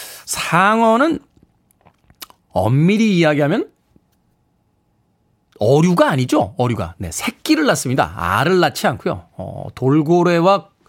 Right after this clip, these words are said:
고래, 뭐, 상어는 이제 알이 아닌 새끼를 낳고, 그래서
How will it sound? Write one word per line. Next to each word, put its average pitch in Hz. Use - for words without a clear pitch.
고래, 139
뭐, 101
상어는 170
이제 143
알이 104
아닌 160
새끼를 -
낳고, 110
그래서 170